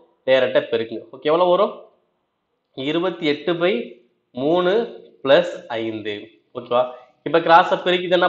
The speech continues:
பண்ணும்? கூட்டணும். அப்ப எவ்வளவு வரும்? பதினஞ்சு, இருபத்தெட்டு கூட்ட எவ்வளவு வரும்? நாற்பத்தி மூணு by மூணு ஆண்கள். ஓகேவா?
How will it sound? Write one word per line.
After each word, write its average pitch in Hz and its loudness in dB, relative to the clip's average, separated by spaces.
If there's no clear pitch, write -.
பண்ணும்? 131 2
கூட்டணும். 143 0
அப்ப 143 -6
எவ்வளவு 170 6
வரும்? 190 2
பதினஞ்சு, 180 2
இருபத்தெட்டு 170 0
கூட்ட 170 -2
எவ்வளவு 165 2
வரும்? 113 -2
நாற்பத்தி 180 -6
மூணு 175 -6
by 160 -4
மூணு 120 -8
ஆண்கள். 104 -16
ஓகேவா? 117 -2